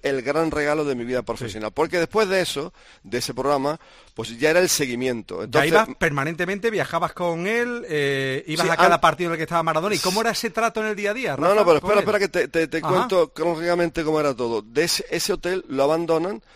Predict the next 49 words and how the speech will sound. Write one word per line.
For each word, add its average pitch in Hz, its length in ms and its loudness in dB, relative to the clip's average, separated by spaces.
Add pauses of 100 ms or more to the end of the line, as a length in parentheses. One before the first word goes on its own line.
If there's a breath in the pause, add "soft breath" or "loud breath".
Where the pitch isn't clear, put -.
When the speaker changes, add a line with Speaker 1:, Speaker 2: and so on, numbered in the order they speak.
(120)
Speaker 1:
y 131 100 -8
le 120 120 0
alquilan 123 540 -4
el 110 180 -6
chalet 131 380 -6 (360 soft breath)
a 151 340 0
Espartaco. 110 680 -4
Speaker 2:
Ajá, 135 240 -6 (240)
sí. 101 60 -20
Speaker 1:
Espartaco 113 480 -6
estaba 120 260 -2
en 120 100 -8
todo 120 240 -2
su - 140 -6
apogeo 117 380 -4
en 123 60 -4
el 117 60 -6
mundo 123 300 -8
del 127 140 -4
toro, 196 360 2 (360 loud breath)
tenía 117 300 -4
un 127 120 -6
chalet 135 300 -2 (500)
impresionante 131 720 0 (160)
en 113 180 -8
Simón 135 340 -4
Verde, 170 380 -2 (360 loud breath)
y 120 100 -6
ese 147 120 -2
es 143 100 -4
el 147 120 0
cuartel 127 360 -2
general, 107 440 -6
con 120 220 -8
todos 143 280 -2
sus 170 140 -6
coches 214 460 -4 (260 loud breath)
y 123 140 -10
todo 156 220 4
el 135 60 0
mundo. 113 380 -6
Un 170 180 2
señor 160 340 -2
que - 80 -14
se 135 120 -6
dedicaba 156 300 0
a - 20 2
los 220 140 -2
coches, 175 520 -2